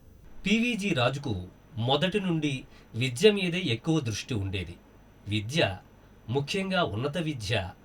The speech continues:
అందరికీ అందుబాటులోకి రావాలనేది ఆయన అభిమతం. స్త్రీలతో సహా ఇన్నాళ్ళు చదువుకు దూరంగా ఉన్న వర్గాల వారందరూ ప్రధాన విద్యా స్రవంతిలోకి వచ్చేలా చేయాలనేది ఆయన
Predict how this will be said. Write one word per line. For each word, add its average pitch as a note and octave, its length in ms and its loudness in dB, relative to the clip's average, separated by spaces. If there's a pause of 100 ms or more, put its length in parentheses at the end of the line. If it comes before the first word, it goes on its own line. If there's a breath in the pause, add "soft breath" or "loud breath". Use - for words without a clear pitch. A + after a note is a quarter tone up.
(160)
అందరికీ E3 640 0
అందుబాటులోకి B2 680 0
రావాలనేది G#2 840 -4 (360)
ఆయన G#2 240 0 (140)
అభిమతం. G2+ 420 -4 (880 loud breath)
స్త్రీలతో A#2+ 600 0
సహా G2+ 380 -2 (380 loud breath)
ఇన్నాళ్ళు F3 680 2
చదువుకు D3 360 2
దూరంగా C3 500 0
ఉన్న A2 240 2
వర్గాల G2+ 480 -2
వారందరూ F2+ 760 -2 (440)
ప్రధాన C3 440 0
విద్యా B2+ 400 0
స్రవంతిలోకి A2 800 -2
వచ్చేలా G2+ 600 -2 (100)
చేయాలనేది G2 840 -4 (260)
ఆయన F#2+ 340 -8